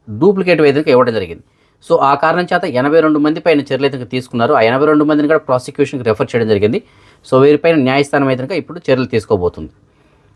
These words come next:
ఎందుకంటే మనకి ఏదైనా ఆస్తులు కలిగి ఉన్నప్పుడు గవర్నమెంట్ అడిగినప్పుడు వాటికి సంబంధించిన డేటాను మనం సక్రమంగా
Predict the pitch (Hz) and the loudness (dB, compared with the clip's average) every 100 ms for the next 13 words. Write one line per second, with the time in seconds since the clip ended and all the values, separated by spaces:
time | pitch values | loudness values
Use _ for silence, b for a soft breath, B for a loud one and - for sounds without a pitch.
0 | _ - 131 170 180 180 226 b b b | _ -2 2 2 2 2 0 b b b
1 | - 110 143 143 160 185 156 165 175 160 | -6 -2 0 2 2 2 2 0 -2 0
2 | 156 160 151 147 185 147 131 156 165 147 | 2 2 2 0 -6 -2 0 0 -2 -2
3 | 143 135 147 135 135 139 135 151 151 101 | -2 -2 0 0 0 -6 -4 -4 -6 -2
4 | 151 147 147 135 156 151 - 151 - 175 | 0 0 0 0 -4 -6 -6 -6 -2 0
5 | 160 131 127 | 0 2 0